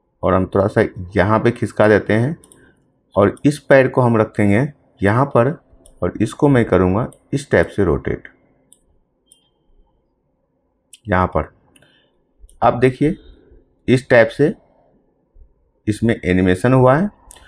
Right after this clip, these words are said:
अब हम इतना करने के बाद क्या करेंगे, इसमें हम सेलेक्ट करेंगे और यहाँ से हम करेंगे क्लासिक ट्विन। ठीक है,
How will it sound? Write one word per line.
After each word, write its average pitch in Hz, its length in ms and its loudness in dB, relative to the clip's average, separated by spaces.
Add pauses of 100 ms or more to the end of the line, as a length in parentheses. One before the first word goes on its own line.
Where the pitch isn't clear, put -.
(400)
अब 151 100 4
हम 180 140 4
इतना 180 220 2
करने 160 280 2
के 151 60 0
बाद 147 180 4
क्या 135 160 2
करेंगे, 107 420 -2 (100)
इसमें 165 280 -2
हम 151 280 0 (1120)
सेलेक्ट 131 380 0
करेंगे 151 460 2 (760)
और 104 220 4
यहाँ 120 280 2
से 135 120 -2
हम 139 140 0
करेंगे 113 400 0 (2500)
क्लासिक 113 500 0
ट्विन। 92 260 -2 (600)
ठीक 127 180 -4
है, 190 120 -2